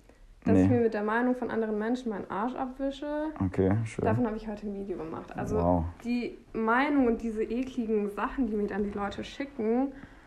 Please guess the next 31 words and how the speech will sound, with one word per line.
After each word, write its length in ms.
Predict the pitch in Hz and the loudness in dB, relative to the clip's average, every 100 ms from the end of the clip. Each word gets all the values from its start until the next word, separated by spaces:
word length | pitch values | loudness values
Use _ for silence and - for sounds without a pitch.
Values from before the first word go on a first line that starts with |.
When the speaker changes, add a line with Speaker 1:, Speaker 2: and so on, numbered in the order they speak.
| - - - - - _ - - - - - - - | -20 -20 -20 -20 -20 _ -20 -20 -20 -20 -20 -20 -12
Speaker 1:
die 80 | - | -8
sind 220 | 202 226 | 0 2
mir 100 | 226 | 2
halt 140 | 196 190 | 0 -2
dann 140 | 185 | -2
nicht 220 | 185 - - | -2 -6 -12
wichtig. 1080 | 190 233 302 - - - - 180 175 175 196 - - - - | -2 0 0 -4 -16 -18 -10 -8 -6 -8 -10 -14 -20 -20 -2
Speaker 2:
Okay. 320 | 90 - 90 98 - - - - - - - - - - - - | 0 4 4 4 0 -12 -20 -20 -20 -20 -20 -20 -20 -20 -18 4
Aber 500 | 87 95 101 104 - - - - - - - | 8 12 12 10 4 -12 -18 -14 -10 -8 2
was 280 | 101 101 | 4 4
dann 120 | - 101 | 2 4
ja 120 | 98 | 4
zeigt, 320 | - 98 98 | 4 2 4
dass 200 | 92 - | 0 2
du 160 | 95 95 | 4 4
ein 80 | |
relativ 640 | 90 92 92 92 95 87 - | 4 4 2 2 0 -2 -6
großes 360 | 85 92 95 | -2 0 2
Selbstbewusstsein 640 | 92 90 - 76 - - 71 | 2 2 0 -4 -4 -8 -8
hast. 240 | - - - _ _ _ _ _ - - - 196 - | -8 -12 -20 _ _ _ _ _ -18 -16 -12 -12 -12
Speaker 1:
Mhm. 440 | 202 185 170 208 254 - | -12 -10 -8 -6 -6 -2
Speaker 2:
Weil 180 | - 98 | 6 8
du 160 | 92 117 | 8 10
dein 260 | 123 123 | 12 12
Selbstbewusstsein 920 | 107 120 - 113 117 - 113 117 117 - | 12 8 8 4 4 8 10 12 10 4
anscheinend 500 | 101 113 113 107 98 | 6 6 6 4 6
nicht 260 | 104 110 - | 4 4 2
aus 180 | 98 95 | 0 2
diesen 320 | 101 101 95 | 4 6 8
Bildern 360 | 107 95 76 | 8 8 6
rausziehst. 640 | 73 71 67 - 71 - - | 2 0 -2 -4 -8 -8 -14